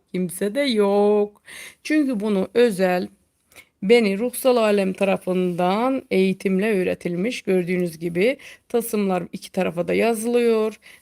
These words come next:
Tam böyle tasımları gösteremeyeceğim. Yarın burada var. Ama siz beni biliyorsunuz ki insanların ferahı için, mutluluğu için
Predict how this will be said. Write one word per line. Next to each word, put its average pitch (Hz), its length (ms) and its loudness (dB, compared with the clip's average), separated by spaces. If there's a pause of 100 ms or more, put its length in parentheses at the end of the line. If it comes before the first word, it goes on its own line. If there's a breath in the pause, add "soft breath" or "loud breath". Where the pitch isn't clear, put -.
(100)
Tam 240 260 2
böyle 185 200 2
tasımları 185 600 -4
gösteremeyeceğim. 214 960 -2
Yarın 190 400 0
burada 240 380 -2
var. 240 220 0 (360 loud breath)
Ama 214 240 0
siz 196 260 -6
beni 175 220 0
biliyorsunuz 196 720 0
ki 202 480 0 (500 soft breath)
insanların 214 800 0
ferahı 190 500 0
için, 190 380 -4
mutluluğu 190 580 0
için 214 500 -4